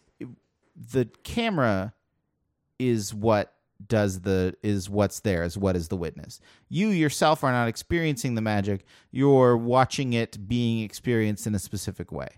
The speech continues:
And so it, it takes away, honestly, I think it really takes away one of the visceral aspects of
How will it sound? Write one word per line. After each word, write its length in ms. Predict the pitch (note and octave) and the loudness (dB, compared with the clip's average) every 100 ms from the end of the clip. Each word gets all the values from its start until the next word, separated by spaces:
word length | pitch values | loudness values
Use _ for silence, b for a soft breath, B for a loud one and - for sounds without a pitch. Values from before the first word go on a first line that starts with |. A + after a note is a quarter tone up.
| b b b b | b b b b
And 220 | - A#2+ | -4 -4
so 300 | - C#3+ B2 - | 0 4 4 4
it, 180 | B2 - | 2 0
it 220 | B2+ - | -6 -4
takes 300 | - F#3+ - | -4 -2 0
away, 300 | C#3 C#3+ C#3 | 2 2 2
honestly, 420 | B2+ C3+ - B2+ | 0 -2 0 0
I 40 | A#2 | 0
think 140 | C3 | -2
it 60 | B2+ | 0
really 180 | B2 | 0
takes 220 | B2 A#2+ B2+ | 0 -4 0
away 180 | A#2 | 2
one 180 | A2 A2 | 2 0
of 80 | G2+ | 0
the 60 | G2+ | -2
visceral 540 | G#2+ A2 - A2+ G#2 | -2 -4 -2 0 0
aspects 580 | G2+ G2+ - G2+ G2 - | 0 -2 -2 -4 -4 -4
of 320 | F2 F#2 | -2 -2